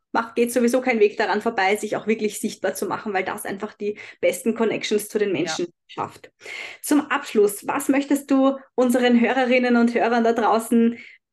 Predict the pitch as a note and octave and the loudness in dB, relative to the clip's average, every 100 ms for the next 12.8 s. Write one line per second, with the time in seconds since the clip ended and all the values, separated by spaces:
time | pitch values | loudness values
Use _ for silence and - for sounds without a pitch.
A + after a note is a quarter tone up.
0 | _ _ _ _ _ _ - A#3 A#3+ C#4 | _ _ _ _ _ _ -2 0 4 4
1 | - - B3+ C4 B3+ A#3+ A#3 F#3+ A#3+ - | 2 0 2 4 4 6 4 4 0 2
2 | A#3+ A3+ A3+ A3 B3 B3 A#3 A3+ A3+ A3+ | 4 4 4 2 2 2 2 2 2 0
3 | G#3 D#3+ G#3 G#3 G3 F#3+ - _ - F#3+ | -2 -4 -4 -4 -4 -6 -12 _ -10 -10
4 | - F3 E3 E3 - _ _ _ - A3 | -2 -2 -2 -6 -16 _ _ _ -8 -4
5 | G3+ G#3+ G#3 G3 G3+ G3 G3+ A3 G#3 G3+ | -4 -4 -4 -2 -4 -6 -8 -8 -10 -16
6 | F#3+ G#3+ G#3+ F#3 C4 C#4 C#4 D4+ D4+ G3 | -12 -10 -4 0 0 -2 -4 -6 -6 -2
7 | F#3 F#3 F3+ A#3+ E4 - - - A3 G#3+ | 0 0 -2 -6 -8 -12 -20 -12 -4 0
8 | A3+ A#3 B3+ B3+ B3 B3 B3 C4+ B3 A3 | 0 -2 -6 -6 -4 -4 -6 -12 -6 -6
9 | A3+ - G#3+ G#3 G3 - F3+ A3+ B3+ B3 | -4 -4 -2 -2 -4 -4 -4 -4 -8 -10
10 | A3 - D#3+ - E3+ G3 A3 A3 A#3 A#3+ | -14 -14 -20 -8 -6 -6 -8 -8 -10 -14
11 | _ _ G3+ A3 A3 A3 G3 G#3+ A3+ F3 | _ _ -6 -6 -6 -6 -4 -4 -6 -8
12 | D#3+ A3+ C#4+ D#4+ A3+ A#3+ D4 | -6 -4 -4 -4 -4 -4 -4